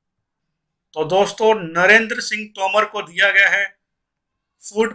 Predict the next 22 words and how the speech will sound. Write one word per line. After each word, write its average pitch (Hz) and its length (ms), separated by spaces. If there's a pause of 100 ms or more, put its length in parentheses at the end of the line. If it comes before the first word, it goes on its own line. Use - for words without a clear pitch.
प्रोसेसिंग 202 600
मिनिस्ट्री 156 400 (180)
और 147 100
उससे 175 380
पहले 202 340
वो 196 280
क्या 208 180
थे, 208 220
अब - 640 (360)
basically 190 380 (120)
क्या 196 220
है 190 220
वो, 151 160 (480)
यानी 175 220
कि 208 120
उनके 202 180
पास 190 220
दो 190 180
ministry 185 420
है, 190 240 (400)
Ministry 180 420
of 196 120